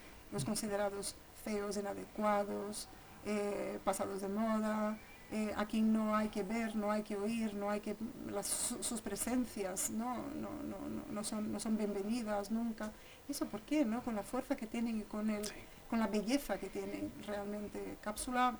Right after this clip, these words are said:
Speaker 1: fue mi primer proyecto así, eh, con, con este cuño, ¿no?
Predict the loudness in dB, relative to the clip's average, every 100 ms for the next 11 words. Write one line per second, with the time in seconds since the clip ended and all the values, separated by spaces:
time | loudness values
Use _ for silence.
0 | -2 -4 -2 -2 0 0 -2 -2 -2 0
1 | -2 -4 -4 -4 -6 -14 -16 -16 -8 -2
2 | 0 2 2 0 -2 -8 -8 -8 -6 -6
3 | -6 -2 0 0 2 2 2 2 -2 4
4 | 6 6 2 2 0